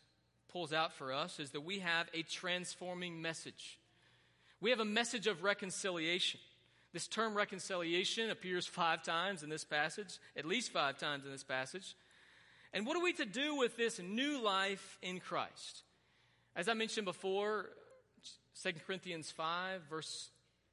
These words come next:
uh, chapter five, verse seventeen is often referenced, is often a very familiar passage for us.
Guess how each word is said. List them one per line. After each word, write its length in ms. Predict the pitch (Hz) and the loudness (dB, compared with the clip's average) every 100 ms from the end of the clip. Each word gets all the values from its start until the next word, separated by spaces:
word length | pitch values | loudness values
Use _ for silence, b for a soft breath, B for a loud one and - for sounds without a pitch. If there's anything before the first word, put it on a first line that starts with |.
| _ - | _ -8
uh, 140 | 156 131 | -6 -2
chapter 280 | 165 160 147 | -2 -2 -2
five, 320 | 170 170 156 | 2 2 2
verse 140 | 151 | -4
seventeen 680 | - 165 156 - 165 180 208 | -2 -2 -4 -8 -8 -6 -4
is 200 | 151 123 - | -6 -6 0
often 480 | 185 233 233 240 196 | 4 4 4 -2 -2
referenced, 600 | 160 175 - 208 208 - | 0 0 0 -4 -4 -8
is 100 | 147 | -2
often 320 | 160 170 190 | 0 0 -6
a 40 | 156 | -4
very 160 | 151 | -4
familiar 360 | 147 139 143 160 | -4 -6 -4 -4
passage 540 | - 151 147 147 - - | -4 -4 -4 -6 -14 -12
for 160 | 123 | -8
us. 400 | 131 180 - - | -6 -8 -10 -16